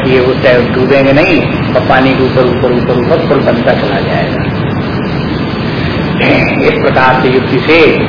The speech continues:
पुल बनवा दो। एक बात तो ये, तो इसमें किसकी महिमा है? सबसे पहले तो ऋषियों की महिमा है, दूसरे नल नील की महिमा है कि जिनको क्या वो पत्थर छुएंगे उसमें डालेंगे, और तीसरी महिमा किसकी है?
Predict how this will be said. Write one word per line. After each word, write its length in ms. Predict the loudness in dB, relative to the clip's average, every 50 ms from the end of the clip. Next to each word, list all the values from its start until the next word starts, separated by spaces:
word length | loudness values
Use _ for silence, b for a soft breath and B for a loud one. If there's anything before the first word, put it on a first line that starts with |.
| -4 -4 -4 -4 -2 0
पुल 100 | 2 2
बनवा 420 | 2 0 0 -2 -2 -4 -4 -4
दो। 300 | -4 -4 -4 -4 -6 -4 -4 -4 -4 -4 -4 -4 -4 -4 -4 -4 -4 -4 -4 -4 -4 -4 -4 -4 -2 0 2
एक 160 | 2 2 2
बात 200 | 2 2 2 2
तो 80 | 0 0
ये, 240 | 0 0 -2 -2 -2 -2 -4 -4 -4 -4 -4 -2 -2 -2 0
तो 60 | 2
इसमें 680 | 4 4 4 4 4 4 4 4 4 4 2 2 0 -2 -2 -2 -4 -2 -4 -4 -4 -4 -4 0 0
किसकी 280 | 0 0 2 2 4
महिमा 300 | 4 4 4 4 4 4
है? 340 | 4 4 4 4 4 4 2 2 -2 -4 -4 -4 -4 -4 -4 -4 -2 0
सबसे 240 | 0 0 2 2 2
पहले 240 | 4 4 4 4 4
तो 100 | 4 4
ऋषियों 340 | 2 2 2 2 2 2 4
की 100 | 4 4
महिमा 300 | 4 4 4 4 4 4
है, 320 | 4 4 2 2 0 -2 -4 -4 -4 -4 -4 -4 -4 -2 -2 -4 -4 -4 -6 -6 -4 -4 -2 2
दूसरे 600 | 2 2 2 2 2 4 4 6 6 4 4 2 0 -2 -4 -2 0 2
नल 140 | 4 4 6
नील 320 | 6 6 6 6 4 4
की 100 | 4 4
महिमा 300 | 4 4 4 4 4 4
है 420 | 4 4 4 4 2 2 0 0 0
कि 80 | 0
जिनको 420 | 2 4 2 4 4 4 4 4 6
क्या 120 | 4 4
वो 200 | 4 4 4 2
पत्थर 520 | 4 2 0 2 2 0 0 0 -2 -2 0
छुएंगे 360 | 2 2 2 4 4 4 4
उसमें 320 | 2 2 0 0 0 2
डालेंगे, 720 | 2 2 2 2 2 2 2 2 2 2 0 -2 -2 -4 -4 -4 -4 -4 -4 0 0
और 160 | 0 0 2
तीसरी 300 | 0 0 2 2 2 2
महिमा 320 | 4 4 4 4 4 4 4
किसकी 360 | 2 2 0 2 2 2 4
है? 280 | 6 6 6 6 4